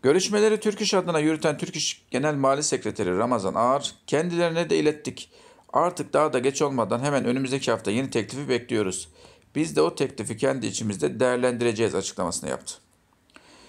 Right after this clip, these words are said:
Ağar ilk tek-, ilk teklifin hayal kırıcı olduğunu belirtirken şunları söylemişti arkadaşlar. Bunun da videosu kanalda var.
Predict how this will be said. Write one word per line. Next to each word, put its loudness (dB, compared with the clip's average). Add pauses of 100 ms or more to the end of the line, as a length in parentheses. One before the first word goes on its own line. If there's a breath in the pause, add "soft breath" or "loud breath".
(400 loud breath)
Ağar 2
ilk -4
tek-, 2
ilk -2
teklifin 2
hayal 2
kırıcı 0
olduğunu 0
belirtirken -2
şunları -2
söylemişti 0
arkadaşlar. 0
Bunun 0
da 0
videosu 0
kanalda -2
var. -2